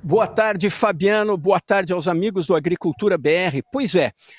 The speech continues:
aqui no município de Açaí, no norte do Paraná, está acontecendo a Expotec,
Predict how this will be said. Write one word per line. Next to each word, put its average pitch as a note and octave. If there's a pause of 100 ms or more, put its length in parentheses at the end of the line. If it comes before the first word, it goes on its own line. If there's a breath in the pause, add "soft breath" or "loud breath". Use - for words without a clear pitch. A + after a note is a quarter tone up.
(100)
aqui A3
no A#3+
município G#3
de D3+
Açaí, F3+
no C#3+
norte F3
do B2+
Paraná, D3+
está G3
acontecendo G3
a C#3
Expotec, -